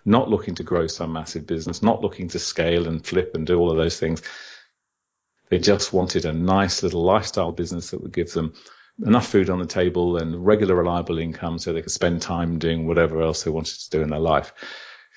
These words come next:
So, um, and that's very much where I was at that stage as well. Uh, so, uh, that realization, um, again, with my marketing hat on, um, I could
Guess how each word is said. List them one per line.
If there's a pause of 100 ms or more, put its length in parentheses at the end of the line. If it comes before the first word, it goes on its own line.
(120)
So,
um,
and
that's
very
much
where
I
was
at
that
stage
as
well.
Uh,
so, (640)
uh, (1400)
that
realization,
um,
again,
with
my
marketing
hat
on, (120)
um,
I
could